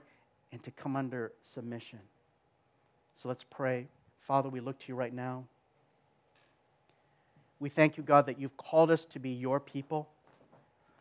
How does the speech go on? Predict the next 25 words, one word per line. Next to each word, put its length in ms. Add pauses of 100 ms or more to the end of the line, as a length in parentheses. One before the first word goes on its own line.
(360)
You've 180
called 320
us, 160
Father 280
God, 460
to 240 (280)
come 240
into 360
a 40
promised 520
land. 360 (1400)
You've 160
called 260
us 140
to 100
come 220
into 200
a 60
place 380
of, 100 (180)
of 100 (120)
richness. 800 (1300)
And 80
Father, 320
it 60